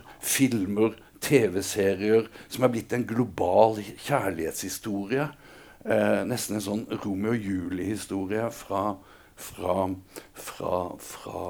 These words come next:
vår tid. Eh, og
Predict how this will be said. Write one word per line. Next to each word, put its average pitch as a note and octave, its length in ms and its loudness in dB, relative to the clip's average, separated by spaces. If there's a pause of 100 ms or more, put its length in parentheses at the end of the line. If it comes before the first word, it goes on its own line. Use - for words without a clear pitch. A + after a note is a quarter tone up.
(680)
vår G2+ 220 0
tid. - 320 -6 (480)
Eh, G2 840 -4 (840)
og C3+ 280 2